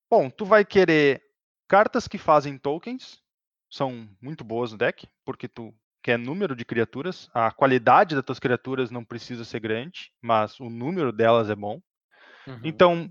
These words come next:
Speaker 1: muitas vezes o deck também pode ser ou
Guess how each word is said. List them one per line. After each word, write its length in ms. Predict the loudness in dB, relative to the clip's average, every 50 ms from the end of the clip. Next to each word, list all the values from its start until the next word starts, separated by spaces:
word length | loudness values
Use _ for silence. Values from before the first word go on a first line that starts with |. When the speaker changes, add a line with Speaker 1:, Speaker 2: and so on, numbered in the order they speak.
| -16 _ _ -6
Speaker 1:
muitas 280 | -4 0 0 2 2
vezes 160 | 2 0 -2 0
o 60 | 4
deck 280 | 4 6 6 4 2
também 400 | -2 -2 -2 -2 -2 -4 -6 -6
pode 400 | -2 2 4 4 4 2 0 -6
ser 460 | -10 -8 -4 -2 0 0 0 -2 -4 _ _ _ _ _ _ _
ou 400 | 2 4 4 4 4 2 -4 -8